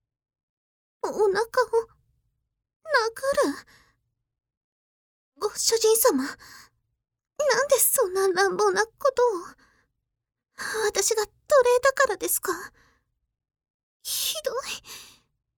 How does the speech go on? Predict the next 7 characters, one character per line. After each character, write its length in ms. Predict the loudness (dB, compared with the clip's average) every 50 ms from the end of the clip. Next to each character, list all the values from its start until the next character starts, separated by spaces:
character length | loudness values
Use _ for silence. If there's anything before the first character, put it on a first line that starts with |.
| _ _ _ _ _ -4 -2 -2 -2 -4
ん 40 | -4
ま 80 | -4 -4
り 140 | -4 -2 -4
で 80 | -2
す。 180 | 0 2 0 0 -2 -8 -14 -20 _ _ _ _ _ _ _ _ _ _ _ _ _ _ _ _ _ _ _ _ _ _ _ _ _ _ _ _ _ _ _ _ _ _ -6 -4
言 100 | -4 -10
っ 40 | -14